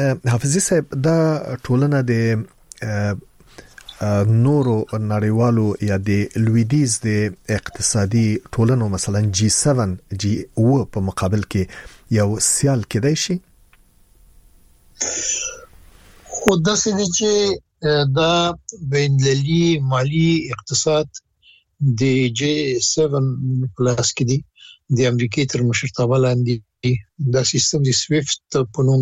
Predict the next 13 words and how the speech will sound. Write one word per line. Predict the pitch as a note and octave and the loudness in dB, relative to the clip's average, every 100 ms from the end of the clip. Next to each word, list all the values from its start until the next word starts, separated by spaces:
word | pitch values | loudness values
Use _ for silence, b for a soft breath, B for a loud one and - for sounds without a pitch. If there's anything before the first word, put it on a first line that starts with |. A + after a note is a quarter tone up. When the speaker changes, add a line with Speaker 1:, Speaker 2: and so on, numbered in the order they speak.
| A#2+ | 2
Speaker 2:
چې | C3+ A#2+ | 0 0
دی، | B2+ C3+ - B B B B B B _ D3 | 0 -2 -6 B B B B B B _ 0
او | C3+ | 2
دوی | C3 C3+ - | 4 2 2
کله | C3+ C3 | 0 2
ناکله | B2 - C3+ | 0 0 2
اعلانوي | B2+ B2+ C3 | 2 2 2
چې | - | 2
موږ | B2+ B2+ B2+ | 2 2 2
دا | A#2+ | 2
هیواد | B2 B2+ - | 2 0 0
تحریم | B2 A#2 B2 A#2 A#2+ | -2 0 0 -2 -4
کړو، | B2 | 0